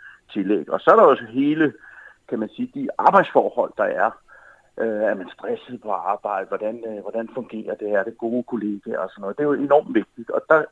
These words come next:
laver vi jo typisk i Fredensborg Kommune en trivselsundersøgelse,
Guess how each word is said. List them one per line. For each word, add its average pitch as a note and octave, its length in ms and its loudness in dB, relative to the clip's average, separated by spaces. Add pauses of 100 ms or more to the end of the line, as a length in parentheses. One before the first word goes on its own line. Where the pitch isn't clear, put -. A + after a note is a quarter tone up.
(140)
laver D#3+ 440 4
vi D3 60 -20
jo A#2 220 -18 (120)
typisk F3+ 420 -10
i D3 40 -14
Fredensborg - 460 -10
Kommune C3 280 -8
en B2+ 100 -8
trivselsundersøgelse, B2 1040 -6